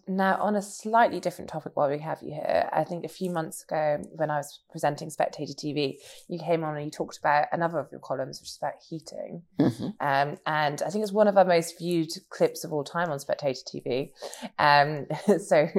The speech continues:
Speaker 1: people can guess what the zeitgeist is, but, but we found it for them. Um, it's pretty cold at the moment. Are you still sticking to your not putting the heating on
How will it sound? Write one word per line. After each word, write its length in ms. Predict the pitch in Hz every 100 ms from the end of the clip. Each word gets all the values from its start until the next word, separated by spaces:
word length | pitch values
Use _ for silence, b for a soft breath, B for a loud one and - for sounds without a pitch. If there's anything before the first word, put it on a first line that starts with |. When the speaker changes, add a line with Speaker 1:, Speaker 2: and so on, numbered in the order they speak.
| 156 B _
Speaker 1:
people 160 | 214 202
can 220 | 196 202
guess 340 | 202 196 196
what 100 | -
the 80 | 175
zeitgeist 560 | 170 175 165 143 143 -
is, 200 | 139 -
but, 240 | 147 135
but 80 | 151
we 140 | 147 151
found 300 | 156 147 -
it 100 | -
for 160 | 156 156
them. 300 | - 156 180 B B B B _
Um, 340 | 180 185 190 - -
it's 100 | 220
pretty 220 | - 226
cold 300 | - 190 185
at 80 | 185
the 60 |
moment. 460 | 180 170 180 202 254 -
Are 80 | 202
you 180 | 185 208
still 300 | 202 - 220
sticking 800 | 208 - - 214 - 175 151 147 -
to 80 | 170
your 600 | 160 151 143 143 139 - -
not 320 | 160 160 -
putting 240 | - -
the 40 | 139
heating 380 | 143 139 - 139
on 400 | 135 139 139